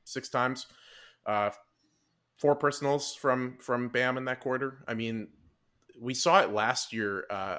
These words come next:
I think, to an extent. Like, I mean, Gi-, Giannis was not steamrolling the Heat, and he didn't do anything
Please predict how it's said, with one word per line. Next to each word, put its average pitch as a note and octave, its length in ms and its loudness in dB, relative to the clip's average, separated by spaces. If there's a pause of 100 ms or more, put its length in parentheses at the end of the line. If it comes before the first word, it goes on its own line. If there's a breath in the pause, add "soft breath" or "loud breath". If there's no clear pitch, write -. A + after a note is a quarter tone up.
I G#2 80 -6
think, G#2 400 -6 (840 soft breath)
to C3+ 120 -4
an A#2+ 80 0
extent. A2+ 580 -4
Like, G#2 200 -4 (1040)
I A2+ 40 -6
mean, B2+ 120 -10
Gi-, C#3 240 -4
Giannis D#3 300 6
was C3 160 -4
not A2+ 260 2 (580)
steamrolling G2+ 600 0
the F#2 40 -8
Heat, F#2 400 -10
and G2+ 200 -8
he A2 120 -10
didn't G#2+ 340 -4
do G#2 140 -6
anything G2 500 -6